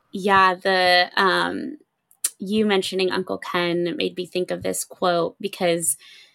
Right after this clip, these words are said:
it feels like you still get to learn about this person even after you've lost them. And that shift in mentality, I think, I, I think that there is a shift in mentality when you start to do that.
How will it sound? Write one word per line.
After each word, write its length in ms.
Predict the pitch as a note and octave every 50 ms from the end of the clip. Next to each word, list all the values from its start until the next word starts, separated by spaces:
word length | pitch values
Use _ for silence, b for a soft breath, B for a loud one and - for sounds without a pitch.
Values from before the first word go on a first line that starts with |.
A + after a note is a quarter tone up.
| b b b b _ _ _ _ _ _ _ _ _ _ -
it 140 | - A3+ -
feels 320 | - A3 G#3+ G#3 G3+ F3+ G3
like 220 | G3 F3+ F3+ -
you 100 | F#3+ F#3+
still 240 | - - - F#3+ F#3
get 160 | F3+ F3+ -
to 140 | - - F#3
learn 240 | F#3 F#3 F3+ F3+ F3+
about 300 | F3 F3+ F3+ - - -
this 180 | G3 - -
person 800 | - - - F#3+ F3+ - - G#3+ G3 G3 G3+ G#3 G#3+ A3 A#3 - - -
even 260 | G#3 G3+ F#3+ F#3+ F#3
after 680 | - F#3 F3+ F3+ - - G3+ F#3+ F#3 F#3 F3+ F3+ F3+ -
you've 240 | - - F#3+ F#3+ F3
lost 380 | F3+ F3+ F3+ F#3 F#3+ - - -
them. 380 | A3 G#3+ G#3+ A3 G#3+ A3+ A#3 G#3+ - - _
And 480 | - G3+ G3 G3 F#3+ F#3 F#3 F#3 F#3+ F#3+ - _ _ _ -
that 340 | F#3+ F#3 G3 G3 F#3+ - - - -
shift 420 | - - - - F#3+ F#3+ - - -
in 200 | - G3+ G3 F#3+
mentality, 800 | F#3 F3+ F#3+ F#3+ - - F3+ F3 F3+ F#3 F#3 G3 G3+ G#3+ G#3+ -
I 140 | - G#3 G3
think, 580 | F#3 - - F#3+ F3+ F#3 F#3 - - - - - _ _ -
I, 140 | A#3 A#3+ A#3 -
I 60 | A#3
think 220 | A3 A3+ A3+ G#3+ -
that 140 | G#3 - -
there 140 | G3+ G3
is 200 | - G#3 G3 F3+
a 60 | G3 F#3
shift 360 | - - F#3 F3+ - - G#3+
in 100 | G3 F#3+
mentality 560 | F#3 F#3 F3+ - - F#3 F3+ F3+ F3 F3+ F3+
when 360 | F#3 F#3 G3 F#3+ F#3 F3+ F#3
you 100 | F#3 F#3
start 260 | F3 - - - - -
to 100 | - F#3+
do 180 | - - -
that. 220 | - - C#2 -